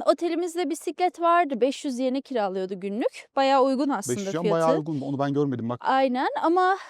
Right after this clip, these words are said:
Speaker 1: işte vaktimiz kısıtlı olduğu için bisiklet kısmını atladık. Yoksa burada yarım gün bisikletle bütün gölün etrafını gezmek bayağı keyifli
Speaker 2: Tatlı olmuş.
Speaker 1: olabilir.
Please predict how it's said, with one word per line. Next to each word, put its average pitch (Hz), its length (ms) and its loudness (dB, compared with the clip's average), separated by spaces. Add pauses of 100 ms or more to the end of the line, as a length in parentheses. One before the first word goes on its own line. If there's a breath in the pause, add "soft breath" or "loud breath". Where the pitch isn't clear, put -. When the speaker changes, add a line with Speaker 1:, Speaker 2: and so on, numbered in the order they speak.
(100)
Speaker 1:
işte 302 340 -4
vaktimiz 311 420 0
kısıtlı 302 420 -10
olduğu 302 320 0
için 427 240 -4 (600 soft breath)
bisiklet 277 440 -4
kısmını 294 440 -2
atladık. 277 500 -2
Yoksa 247 360 0
burada 262 160 0
yarım 269 360 4
gün 269 220 4 (140)
bisikletle 269 580 0
bütün 302 420 0
gölün 269 180 2
etrafını 269 480 -2
gezmek 277 520 0 (440 soft breath)
bayağı 254 280 6
keyifli 254 260 2
Speaker 2:
Tatlı 277 180 2
olmuş. 254 140 4
Speaker 1:
olabilir. 269 260 2